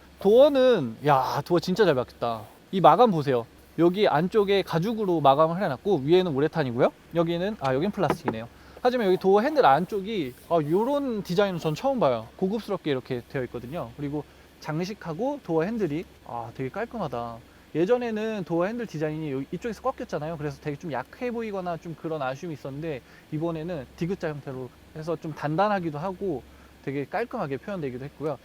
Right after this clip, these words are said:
이 버튼 자체는 그랜저랑 비슷한 퀄리티인 것 같아요. 그리고 이쪽 보시면 메모리 시트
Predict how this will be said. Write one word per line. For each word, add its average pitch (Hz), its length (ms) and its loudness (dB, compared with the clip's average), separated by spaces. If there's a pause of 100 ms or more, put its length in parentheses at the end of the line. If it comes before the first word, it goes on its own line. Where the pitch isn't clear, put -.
(140)
이 208 80 -4
버튼 185 320 0
자체는 220 680 -4 (280)
그랜저랑 226 640 2
비슷한 175 320 -4
퀄리티인 190 480 -4
것 131 80 -2
같아요. 113 320 -6 (260)
그리고 214 440 -8 (160)
이쪽 147 200 -8
보시면 165 380 -6
메모리 185 380 -2
시트 143 400 -8